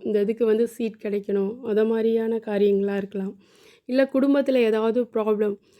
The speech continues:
இதை வந்து சால்வ் பண்ண முடியாத ப்ராப்ளம், தீர்க்க முடியாத ஒரு பிரச்சனையா, குடும்ப பிரச்சனையா, சிக்கலான ஒரு காரியமா வந்து கூட இருக்கலாம்.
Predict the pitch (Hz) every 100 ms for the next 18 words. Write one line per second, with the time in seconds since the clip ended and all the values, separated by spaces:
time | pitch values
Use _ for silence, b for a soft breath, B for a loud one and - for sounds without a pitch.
0 | b b 240 247 240 226 254 254 220 226
1 | 240 247 254 247 240 233 247 262 277 262
2 | 233 220 214 208 202 240 - 240 233 240
3 | 262 285 277 233 220 220 214 233 226 214
4 | 214 233 226 220 220 208 214 214 208 202
5 | 220 - 233 226 233 240 220 208 214 208
6 | 214 214 214 208 208 202 208 208 196 214
7 | 208